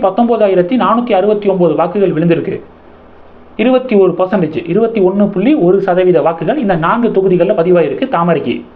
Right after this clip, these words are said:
டோட்டலாக தாமரை சின்னத்தை நீங்க எடுத்துக்கிட்டீங்கன்னா, மொத்தம் இருபத்தி மூணு தொகுதிகள்ல தாமரை சின்னம் போட்டிட்டு இருக்கு. மொத்த வாக்குகள், பதிவான மொத்த வாக்குகள் ரெண்டு கோடியே ஐம்பது லட்சம் வாக்குகள். அதுல தாமரை சின்னத்துக்கு மட்டும் நாற்பத்தி ஒன்பது லட்சம் வாக்குகள் பதிவாயிருக்கு.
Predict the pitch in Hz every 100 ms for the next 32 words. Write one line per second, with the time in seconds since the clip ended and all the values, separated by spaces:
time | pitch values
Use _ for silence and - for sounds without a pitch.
0 | - - - 254 254 220 202 165 127 -
1 | - - - 180 214 233 208 202 190 180
2 | 160 135 117 - - - 170 180 175 156
3 | 175 233 180 214 185 294 302 240 214 190
4 | 147 117 - - 180 208 214 185 - 180
5 | 202 190 185 165 156 175 165 135 123 147
6 | 269 - - - 170 196 - 339 214 202
7 | 208 160 165 208 220 214 180 175 220 180
8 | 180 208 - 196 269 240 208 175 247 165
9 | 196 190 175 147 156 160 135 110 - -
10 | - - 110 139 156 180 285 - - -
11 | - 156 196 254 240 - 208 185 175 151
12 | 147 302 175 196 247 240 214 190 185 160
13 | 151 143 165 175 175 156 156 143 117 107